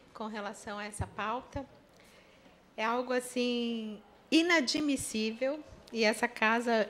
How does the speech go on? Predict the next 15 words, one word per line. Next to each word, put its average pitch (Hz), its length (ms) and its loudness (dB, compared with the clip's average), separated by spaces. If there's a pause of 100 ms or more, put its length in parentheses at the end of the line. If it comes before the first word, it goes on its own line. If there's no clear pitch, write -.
é, 226 360 2
eu 220 140 -2
creio 226 260 0
que - 80 -10
tem 233 160 0
a 226 80 0
obrigação, 247 800 0 (840)
até 247 280 4
mesmo 262 280 4
porque 262 300 0
nós 240 220 0
temos 247 360 2
aqui 247 480 2 (720)
vereadores, 247 800 4
pastores, 240 960 2